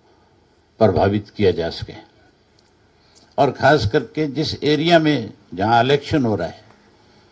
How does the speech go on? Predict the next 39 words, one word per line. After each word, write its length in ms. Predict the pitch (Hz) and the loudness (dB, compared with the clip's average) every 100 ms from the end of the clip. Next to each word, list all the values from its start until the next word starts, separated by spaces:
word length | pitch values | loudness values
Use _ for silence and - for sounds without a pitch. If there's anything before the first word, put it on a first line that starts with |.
| _ _ _ _ _ - | _ _ _ _ _ -12
अगर 200 | 107 135 | 0 0
कहीं 240 | 123 131 120 | 0 -2 -2
state 380 | - 139 135 | 2 2 2
में 120 | 123 156 | 0 0
हो 60 | |
तो 160 | 156 - | 2 2
फिर 180 | 117 139 | 4 4
तो 180 | 151 | 0
पूरे 280 | 127 135 143 | -4 0 0
state 340 | - 143 147 147 | 0 0 -2 0
में 100 | 143 | -2
आचार 240 | 135 127 | 0 -2
संहिता 340 | - 117 104 | 0 -4 -4
होती 280 | 104 95 - | -6 -6 -4
है, 80 | 127 | -4
लेकिन 360 | 127 123 139 127 | -4 -6 -4 -2
अगर 280 | 131 139 98 - _ _ _ _ _ _ _ _ _ - | 2 2 0 -10 _ _ _ _ _ _ _ _ _ -4
किसी 260 | 123 - | 2 2
district 600 | 120 107 143 - 175 180 | 2 2 2 2 -2 0
के 120 | 160 | -4
किसी 360 | 151 127 107 131 | -4 -6 -4 -2
एक 320 | 98 135 147 | 4 4 2
विधानसभा 600 | 117 95 107 117 - 110 | -4 -2 -2 -2 -2 -2
क्षेत्र 380 | 98 - 110 110 | -2 -4 -4 -2
में 140 | 107 104 | -4 -4
चुनाव 360 | 101 98 87 | -6 -6 -6
हो 280 | 85 104 104 _ _ _ _ _ _ _ _ | -6 -10 -12 _ _ _ _ _ _ _ _
तो 100 | 147 | 0
फिर 200 | 135 - | 2 0
उस 360 | - - 180 - | -2 -4 -6 -4
district 420 | 127 151 - 175 147 | -4 -4 -4 -8 -6
में 160 | 175 | -8
पूरे 280 | - 160 175 | -2 0 2
में 120 | 170 | 2
आचार 300 | 143 117 131 | 0 2 0
संहिता 380 | 113 95 87 117 | 0 -6 -4 -2
लागू 280 | 110 104 101 | 0 -2 -4
होती 280 | 87 - 87 | -8 -10 -18
है। 140 | - | -18